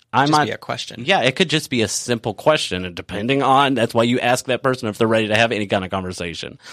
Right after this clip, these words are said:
Speaker 1: Um, it could be the way that he reacts. So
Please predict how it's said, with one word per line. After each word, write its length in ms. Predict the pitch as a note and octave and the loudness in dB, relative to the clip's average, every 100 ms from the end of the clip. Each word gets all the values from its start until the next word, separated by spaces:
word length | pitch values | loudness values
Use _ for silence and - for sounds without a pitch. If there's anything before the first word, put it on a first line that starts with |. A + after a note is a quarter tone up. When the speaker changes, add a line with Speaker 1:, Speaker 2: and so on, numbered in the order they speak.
| - - - - | -18 -18 -18 -2
Speaker 1:
Um, 360 | G2 F#2+ F#2+ - _ _ _ - | 0 2 0 -10 _ _ _ -2
it 100 | C3+ | 0
could 200 | D#3+ C3 | 0 0
be 120 | C3+ | 2
the 120 | C3 | 2
way 160 | A#2 A#2 | 2 2
that 100 | G2+ | -2
he 180 | G#2 | -6
reacts. 500 | G2 F#2+ G2+ - - | -6 -2 -2 -4 -10
So 440 | - - C#3+ B2+ | -8 0 2 2